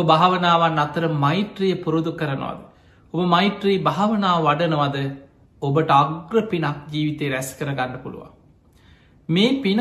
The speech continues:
කොච්චරද කියලා අපේ බුදුරජාණන් වහන්සේ ලස්සන උපමාවලින් අපිට පෙන්නුවා. සමහර දේවල් අපිට උපමාවලින් ගොඩාක් තේරෙනවා.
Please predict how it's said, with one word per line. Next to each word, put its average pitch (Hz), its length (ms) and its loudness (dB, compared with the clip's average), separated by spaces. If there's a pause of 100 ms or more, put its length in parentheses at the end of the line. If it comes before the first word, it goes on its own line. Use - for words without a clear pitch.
(100)
කොච්චරද 185 720 -2
කියලා 127 440 -2 (640)
අපේ 165 260 0
බුදුරජාණන් 160 760 0
වහන්සේ 147 520 -4
ලස්සන 131 440 -4
උපමාවලින් 165 680 -2
අපිට 139 260 -6
පෙන්නුවා. 139 440 -10 (1600)
සමහර 214 460 4
දේවල් 190 380 4
අපිට 190 260 2
උපමාවලින් 160 800 2
ගොඩාක් 190 520 0
තේරෙනවා. 135 520 -4